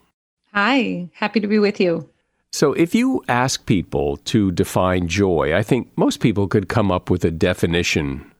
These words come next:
Speaker 2: of the word joy, and everybody has experienced joy in the sense that they've experienced the joy of a sunset or the joy of sitting around a fire with friends or whatever it is. But,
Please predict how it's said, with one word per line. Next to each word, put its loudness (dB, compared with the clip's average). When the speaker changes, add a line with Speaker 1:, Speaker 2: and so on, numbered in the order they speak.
Speaker 2:
of -4
the 0
word 0
joy, 0
and 2
everybody 2
has -2
experienced 0
joy 2
in 0
the 0
sense 0
that -2
they've 0
experienced 0
the 2
joy 2
of 0
a -2
sunset -2
or -2
the 2
joy 2
of -4
sitting 0
around 2
a 0
fire 0
with 0
friends -2
or -2
whatever 0
it -2
is. 0
But, -2